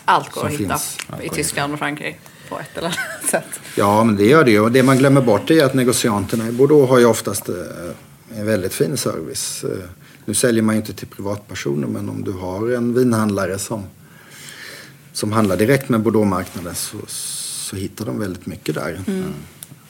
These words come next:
Speaker 3: Men vad det gäller ditt, dels, eh, när du, när du då, eftersom du är värderingsman också, v-, hur går man tillväga när man värderar vin på den här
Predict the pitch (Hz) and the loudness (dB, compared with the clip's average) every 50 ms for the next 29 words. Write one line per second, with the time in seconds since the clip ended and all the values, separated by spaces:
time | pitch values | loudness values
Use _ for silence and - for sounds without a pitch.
0 | - - - - - - - - - - - - - - - - - - - - | -20 -20 -20 -20 -20 -20 -20 -20 -20 -20 -18 -18 -18 -16 -16 -20 -20 -20 -20 -20
1 | - - - - - - - - - - 120 123 127 143 151 151 147 143 143 143 | -18 -18 -20 -20 -20 -20 -20 -20 -10 -4 -2 2 4 4 4 6 4 4 4 4
2 | 139 139 139 139 - - - - 107 117 123 131 127 131 - - - 127 151 160 | 2 2 0 -2 -6 -14 -14 -10 -10 -4 -2 -2 -4 -4 -6 -10 -6 0 2 2
3 | 165 156 - - - - - - - - - - - - - - - - - - | 2 2 0 -2 -4 -4 -6 -8 -10 -12 -16 -18 -20 -20 -20 -20 -20 -16 -12 -12
4 | - - - - - 90 85 85 82 80 80 76 76 82 82 87 90 - 85 85 | -10 -10 -10 -10 -10 -10 -10 -10 -12 -12 -12 -14 -14 -14 -16 -16 -18 -18 -18 -18
5 | 90 - - 113 113 107 101 104 104 101 104 107 110 104 104 101 98 95 95 98 | -18 -10 -4 -2 0 0 2 2 0 0 0 0 0 0 2 0 0 0 0 0
6 | 95 90 87 85 85 87 87 87 - 101 92 90 85 85 90 90 95 95 90 82 | 0 0 -2 -2 -2 -2 -2 -4 -4 -4 -2 -2 -2 -2 -2 0 0 0 0 -2
7 | 80 71 - - - - - 104 104 92 - - - - - - - - - 95 | -4 -6 -8 -10 -10 -8 -6 -6 -6 -6 -6 -8 -12 -16 -16 -16 -16 -16 -18 -18
8 | - - - - _ - - - - - - - - - - - - - - - | -20 -20 -20 -20 _ -20 -20 -20 -20 -20 -20 -20 -20 -20 -20 -16 -16 -16 -16 -16
9 | - - - 101 98 101 101 131 131 135 135 127 123 - 101 - 127 120 110 107 | -20 -16 -14 -10 -10 -4 2 4 4 4 4 2 0 -4 -4 -4 -2 0 0 -2
10 | 104 - 120 127 113 90 80 - 85 85 82 87 87 87 101 92 87 82 85 82 | -2 -2 -2 0 0 0 0 -2 -4 -6 -6 -6 -4 -6 -6 -6 -6 -8 -6 -6
11 | 78 78 76 76 76 - - - - _ _ - _ _ - _ - - - - | -4 -4 -4 -6 -6 -10 -16 -20 -20 _ _ -20 _ _ -20 _ -20 -20 -20 -20
12 | - - 85 82 76 71 76 - - 78 78 80 80 80 78 - 92 | -14 -8 -6 -6 -6 -6 -8 -12 -12 -14 -12 -10 -10 -12 -12 -12 -14